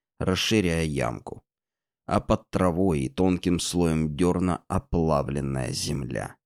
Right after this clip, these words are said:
Пытаюсь ковырнуть ее ножом, но тот соскальзывает. Ого, как оплавилась!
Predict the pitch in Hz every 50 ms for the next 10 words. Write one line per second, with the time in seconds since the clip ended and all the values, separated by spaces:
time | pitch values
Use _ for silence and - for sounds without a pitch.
0 | _ _ _ _ _ _ _ _ _ _ _ _ _ - 110 - 127 120 113 104
1 | - - - 110 110 113 117 113 120 117 110 98 85 - - 82 80 78 80 92
2 | 107 104 95 92 92 104 107 104 95 92 95 95 92 - 90 87 - - - 78
3 | 78 - - - 73 71 69 67 - - 60 65 64 60 60 57 - _ _ _
4 | _ _ _ _ _ _ _ _ - 85 85 73 65 73 78 78 76 87 - _
5 | _ _ - 73 69 - 76 69 - - 76 69 65 60 55 55 50 - - -
6 | -